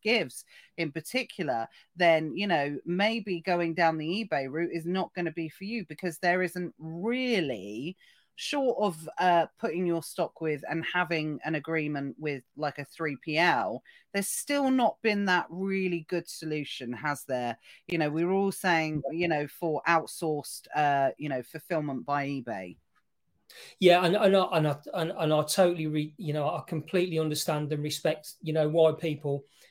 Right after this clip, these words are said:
Speaker 2: use Amazon, because of the, of the convenience it gives you as a seller.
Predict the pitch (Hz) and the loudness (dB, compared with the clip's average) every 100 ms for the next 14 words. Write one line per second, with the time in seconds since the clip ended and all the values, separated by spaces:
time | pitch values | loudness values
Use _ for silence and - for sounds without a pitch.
0 | _ - 160 175 151 143 135 156 151 156 | _ -2 2 2 2 0 0 -2 -2 -6
1 | 160 160 156 139 135 156 151 147 151 143 | -4 -2 -2 -6 -4 0 0 -2 -4 -8
2 | _ _ _ _ _ _ 160 139 - 170 | _ _ _ _ _ _ -4 -4 -4 -4
3 | 151 160 151 156 151 160 151 165 139 151 | 0 0 0 -2 -4 -6 -2 -2 0 -2
4 | 151 143 147 196 160 135 | -2 -2 2 4 4 0